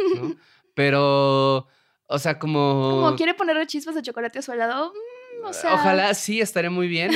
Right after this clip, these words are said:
Speaker 1: pero a veces no, pero, pero no
Speaker 2: Si no
Speaker 1: necesito
Speaker 2: hay,
Speaker 1: que
Speaker 2: pues,
Speaker 1: haya
Speaker 2: bueno.
Speaker 1: chis-, ajá, ¿no? Ajá, ¿no? O sea, como,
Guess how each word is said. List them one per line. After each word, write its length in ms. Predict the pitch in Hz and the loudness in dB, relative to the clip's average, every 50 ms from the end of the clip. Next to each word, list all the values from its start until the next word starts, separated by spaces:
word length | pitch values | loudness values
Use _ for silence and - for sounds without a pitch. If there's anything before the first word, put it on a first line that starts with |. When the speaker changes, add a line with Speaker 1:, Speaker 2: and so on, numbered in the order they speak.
| 311 | 0
Speaker 1:
pero 120 | - 151 151 | 2 2 2
a 20 | |
veces 280 | 147 151 143 147 156 147 | 2 0 -2 -4 -4 -4
no, 200 | 147 151 156 135 151 160 151 139 | -2 -4 -4 -4 -6 -6 -6 -2
pero, 300 | 156 156 160 147 151 139 | 0 0 0 0 -2 -2
pero 160 | - 156 156 | 0 0 2
no 100 | 156 165 | 2 0
Speaker 2:
Si 40 | 170 | 0
no 20 | 175 170 - - 339 | 0 2 2 4 4
Speaker 1:
necesito 20 | 339 339 349 359 | 4 4 4 4
Speaker 2:
hay, 100 | 359 392 | 2 2
Speaker 1:
que 60 | 370 | 2
Speaker 2:
pues, 120 | - - 143 | 2 2 2
Speaker 1:
haya 40 | 294 277 | 4 2
Speaker 2:
bueno. 120 | 277 269 | 2 0
Speaker 1:
chis-, 140 | 233 - - | -2 -4 -4
ajá, 300 | - 131 135 143 139 131 | -4 -4 -2 -2 -2 -2
¿no? 80 | 127 - - - - 285 - - - - - - - - - | -2 -4 -4 -4 -4 -6 -8 -8 -14 -16 -16 -20 -14 -8 -4
Ajá, 440 | 147 156 165 226 226 220 208 160 | -4 -2 0 0 0 0 0 -2
¿no? 220 | 156 170 170 - - | -2 -2 -2 0 0
O 60 | 160 | 0
sea, 180 | 151 175 160 - | 0 -2 -2 -2
como, 540 | - 151 147 139 139 139 139 135 135 131 | -2 -2 0 2 2 2 2 0 -2 -4